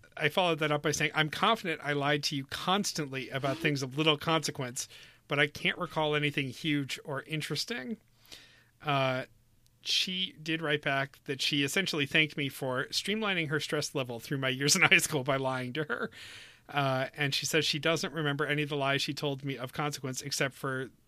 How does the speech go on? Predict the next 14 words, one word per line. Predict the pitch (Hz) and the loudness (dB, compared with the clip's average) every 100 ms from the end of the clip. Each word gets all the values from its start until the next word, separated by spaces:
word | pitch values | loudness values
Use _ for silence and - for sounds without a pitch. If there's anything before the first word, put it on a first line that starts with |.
| _ 143 | _ -4
uh, | 131 120 | -2 -2
trying | - 151 143 | -2 0 0
to | 135 | 0
tell | 151 135 | -2 0
me | 131 | -2
that | 131 | -4
my | 131 | 0
grandmother | 139 139 131 127 | 0 0 -2 -4
was | 117 131 | -6 -6
not | 127 - | -8 -4
crazy. | 147 139 127 127 196 - - - - - - - 143 | 0 2 0 -6 -10 -12 -16 -20 -20 -20 -20 -8 2
Um, | 135 123 120 117 - _ _ _ | 4 4 0 -6 -12 _ _ _
but | 139 | 0
I, | 135 139 | 4 2